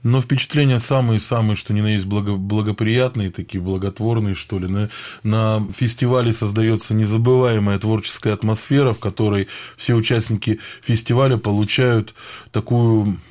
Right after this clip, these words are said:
м, возможность уникальную делиться опытом. И, собственно говоря, скажем,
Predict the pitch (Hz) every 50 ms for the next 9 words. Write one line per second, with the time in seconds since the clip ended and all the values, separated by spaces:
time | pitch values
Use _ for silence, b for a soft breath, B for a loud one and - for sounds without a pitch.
0 | b b 98 98 95 95 90 87 98 104 117 120 110 117 139 151 165 160 135 135
1 | 120 110 - - 113 110 110 107 - 117 110 107 101 98 98 95 95 95 101 110
2 | 120 127 117 117 - 123 127 143 151 139 131 110 - 110 101 104 98 - 123 110
3 | - - - 113 107 107 101 107 107 110 113 113 123 127 131 135 135 B B B
4 | B B - - 113 113 104 101 107 104